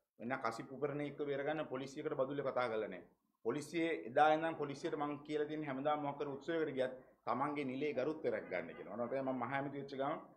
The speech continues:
එදා පොලිසියට පොයිසි කෙනෙක් මට බුලත් තරම් කකුල් දෙක ගාවට වැන්දා. මම නැගිටලා කිව්වා, "අයිසේ සම්සේගේ රාජකාරී කරන ඇඳුමට ගරු කරනවා" කියලා. අපි එහෙම පොලිස් කා-, පොලිස් නිලධාරීන්ට දුන්න ගරුත්වය දුන්නේ. ඒ නිසා එහෙම කරනකොට පොඩි කනගාටුවක් තියෙනවා. දේශපාලඥයා,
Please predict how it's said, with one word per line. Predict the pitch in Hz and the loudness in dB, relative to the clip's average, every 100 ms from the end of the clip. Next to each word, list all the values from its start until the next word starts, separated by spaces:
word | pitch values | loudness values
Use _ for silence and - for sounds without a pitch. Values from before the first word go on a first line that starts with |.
| _ - | _ -8
එදා | 127 143 | 6 6
පොලිසියට | 139 135 131 143 127 | 6 -2 -4 -6 -2
පොයිසි | 123 131 131 | 0 0 0
කෙනෙක් | 147 151 | -4 -4
මට | 147 | -2
බුලත් | 127 139 | 0 2
තරම් | 156 156 | 2 -2
කකුල් | 151 123 143 | -2 -2 -2
දෙක | 147 | 2
ගාවට | 147 151 123 | 6 6 4
වැන්දා. | 127 123 - - - _ | 0 -2 -8 -12 -20 _
මම | - 117 | -4 0
නැගිටලා | 151 123 156 165 | 2 0 0 0
කිව්වා, | 131 | 0
"අයිසේ | 143 147 - - - _ _ _ - | 0 -2 -4 -10 -20 _ _ _ -6
සම්සේගේ | 123 139 156 151 110 | -6 -4 0 0 2
රාජකාරී | 107 139 151 151 156 | 4 4 4 4 4
කරන | 151 175 | 2 0
ඇඳුමට | 104 120 185 160 | -2 0 2 4
ගරු | 113 113 | 4 2
කරනවා" | 98 87 82 | -2 -4 -8
කියලා. | 87 107 | -4 -4
අපි | - | -4
එහෙම | 139 123 135 | -6 -4 -4
පොලිස් | 113 117 | -4 -2
කා-, | 127 127 | -2 0
පොලිස් | 113 113 - | -2 -4 -4
නිලධාරීන්ට | 107 117 120 123 127 | -2 2 2 2 -4
දුන්න | 110 117 123 | -4 -4 -2
ගරුත්වය | 104 117 117 104 | 0 0 -2 -4
දුන්නේ. | 101 98 95 | -4 -8 -8
ඒ | 98 | -6
නිසා | 151 139 - - - - | 2 2 2 -14 -20 -8
එහෙම | 110 165 185 | 4 4 6
කරනකොට | 143 139 151 165 170 - - - _ | 2 2 2 6 6 4 -4 -20 _
පොඩි | 127 135 | -4 0
කනගාටුවක් | 117 151 151 151 151 | 2 4 6 6 4
තියෙනවා. | 147 147 120 | 2 -2 2
දේශපාලඥයා, | 151 160 147 147 151 151 151 | 4 4 6 8 6 2 -2